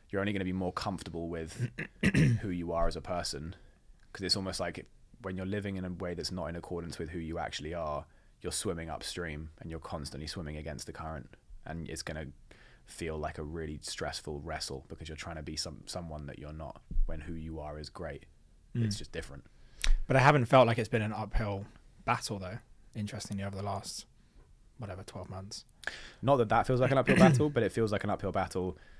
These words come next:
Speaker 1: the longer you go on living a lifestyle that is not
Speaker 2: Yeah.
Speaker 1: relati-, s-, uh, suitable to who, to your personality. That will feel like an uphill battle. Or something
Speaker 2: Yeah, it
Speaker 1: upstream.
Speaker 2: gets, it gets trickier and trickier as you get older and older.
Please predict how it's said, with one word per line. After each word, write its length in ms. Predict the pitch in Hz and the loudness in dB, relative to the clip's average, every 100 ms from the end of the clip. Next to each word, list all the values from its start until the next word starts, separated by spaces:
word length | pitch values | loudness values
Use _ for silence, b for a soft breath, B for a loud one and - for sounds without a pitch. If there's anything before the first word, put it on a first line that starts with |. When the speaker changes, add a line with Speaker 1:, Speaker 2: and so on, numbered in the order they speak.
| b | b
Speaker 1:
the 80 | 98 | 0
longer 260 | 110 107 | 2 2
you 180 | 101 95 | 0 -2
go 200 | 92 95 | 2 2
on 320 | 90 85 85 - - | 2 0 -6 -10 -4
living 280 | 95 90 87 | -2 -2 -2
a 40 | |
lifestyle 440 | 87 87 - 85 85 | 0 0 0 -2 -2
that 100 | 82 | -4
is 100 | 87 | -4
not 220 | 87 - - | -4 -6 -2
Speaker 2:
Yeah. 380 | 165 165 120 101 98 | 8 10 10 6 0
Speaker 1:
relati-, 340 | 92 87 - | -2 -2 -6
s-, 140 | - - | -8 -8
uh, 680 | 95 - 50 50 - - - - - | -10 -12 -14 -14 -14 -14 -16 -12 0
suitable 500 | - 110 104 95 92 | 2 2 0 0 -2
to 200 | - 98 85 | -2 -4 -4
who, 260 | 98 92 - | -4 -4 -8
to 100 | - | -8
your 120 | 98 90 | -6 -4
personality. 800 | 95 90 92 92 85 73 76 - - - | -4 -4 -4 -6 -6 -8 -8 -12 -10 -4
That 220 | 87 80 | -4 -4
will 120 | 80 | -8
feel 280 | - 90 87 | -10 -8 -6
like 200 | 78 78 | -6 -6
an 80 | 80 | -8
uphill 240 | - 82 | -8 -8
battle. 320 | 78 73 - - - - - | -8 -8 4 6 6 0 -10
Or 80 | - | -12
something 220 | - 139 147 | -8 4 8
Speaker 2:
Yeah, 180 | 123 | 10
it 40 | 123 | 10
Speaker 1:
upstream. 40 | |
Speaker 2:
gets, 340 | 127 117 - - | 8 6 6 0
it 80 | 123 | 2
gets 160 | 117 - | 2 2
trickier 300 | 123 113 104 | -2 0 -2
and 120 | 98 | -2
trickier 220 | 104 104 | -2 -4
as 100 | 95 | -4
you 40 | 98 | -4
get 100 | 92 | -4
older 180 | 92 92 | -4 -4
and 100 | 95 | -6
older. 280 | 92 110 | -6 -8